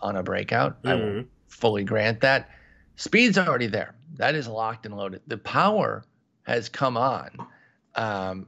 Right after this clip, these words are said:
Speaker 1: you know, one ninety-three iso this year, two seventeen in the shortened season as well, though. So the only reason I bring that up is 'cause if you add both, it's like a full season. It's a hundred fifty-three games since the start of twenty twenty,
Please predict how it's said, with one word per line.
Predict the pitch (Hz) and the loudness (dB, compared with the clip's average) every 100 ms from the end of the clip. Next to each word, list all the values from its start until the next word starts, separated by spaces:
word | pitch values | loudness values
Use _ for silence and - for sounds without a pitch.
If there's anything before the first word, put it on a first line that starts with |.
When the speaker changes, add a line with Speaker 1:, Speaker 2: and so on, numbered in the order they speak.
| _ | _
Speaker 1:
you | 135 | -4
know, | 107 | -4
one | 104 127 139 | 2 2 4
ninety-three | 143 135 120 131 | 4 2 -4 -2
iso | 117 113 135 120 104 | 0 0 0 -2 -4
this | 101 98 | -6 -6
year, | 110 | -6
two | 107 - 170 | -6 -4 -2
seventeen | 196 175 127 151 139 | 0 0 -2 0 0
in | 123 | 0
the | 110 | 0
shortened | - 147 110 98 | 2 2 2 -6
season | 101 95 98 | -4 -2 -4
as | 95 | 0
well, | 117 127 | 4 4
though. | 95 92 | 2 -2
So | 107 104 - - - - | -2 -2 -4 -18 -10 0
the | |
only | 139 156 | 4 4
reason | 147 | 4
I | |
bring | 127 139 127 | 4 2 2
that | 139 | 2
up | 143 123 | 2 0
is | 113 | -6
'cause | 131 110 | -8 -6
if | 104 | -6
you | 110 | -4
add | 107 120 110 | 0 0 0
both, | 110 135 120 - - | 2 4 2 -2 -14
it's | 107 101 | -10 -2
like | 113 113 | -2 -2
a | 104 | -4
full | - 107 | -2 -2
season. | - 143 104 - | -2 -2 -2 -6
It's | 95 | -4
a | |
hundred | 95 110 95 | 0 0 0
fifty-three | 101 95 92 98 | -4 -8 -4 0
games | 104 120 104 98 - - - | 4 4 2 -4 -12 -20 -4
since | - 107 | 2 2
the | 101 | 2
start | 90 101 98 | -2 0 -2
of | 95 | -2
twenty | 104 95 | -4 -4
twenty, | 95 120 127 104 | 0 2 2 0